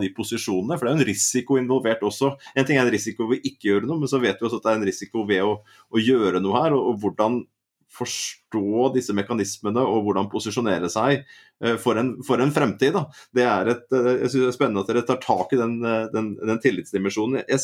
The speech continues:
jeg sitter med en ting her, fordi vi snakker om næringslivet, og, og skift er for næringslivet,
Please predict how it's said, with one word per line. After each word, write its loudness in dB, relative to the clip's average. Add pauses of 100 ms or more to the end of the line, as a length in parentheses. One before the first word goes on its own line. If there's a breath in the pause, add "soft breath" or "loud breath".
jeg 2
sitter -2
med -2
en -10
ting -2
her, 0
fordi 0
vi -20
snakker 2
om 4
næringslivet, -2
og, -2
og -2
skift -2
er -2
for -2
næringslivet, -2